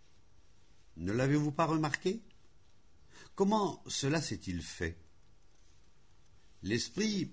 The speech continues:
placé devant quelque chose d'immense et d'un mécanisme infiniment délicat, d'un étonnant ordinateur ou d'un splendide coucher de soleil,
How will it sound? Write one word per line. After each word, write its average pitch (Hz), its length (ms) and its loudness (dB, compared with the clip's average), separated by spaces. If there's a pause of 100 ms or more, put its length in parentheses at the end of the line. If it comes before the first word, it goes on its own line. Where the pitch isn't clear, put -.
(100)
placé 127 400 2
devant 98 360 -2
quelque 101 280 -4
chose 95 400 -2
d'immense 110 960 2 (500)
et 107 300 -6
d'un 113 220 0
mécanisme 120 680 2
infiniment 113 560 0
délicat, 127 640 2 (260)
d'un 120 400 4
étonnant 143 680 4
ordinateur 117 720 0
ou 104 100 -2
d'un 95 240 0
splendide 107 800 -4
coucher 101 320 -4
de - 60 -8
soleil, 135 500 -2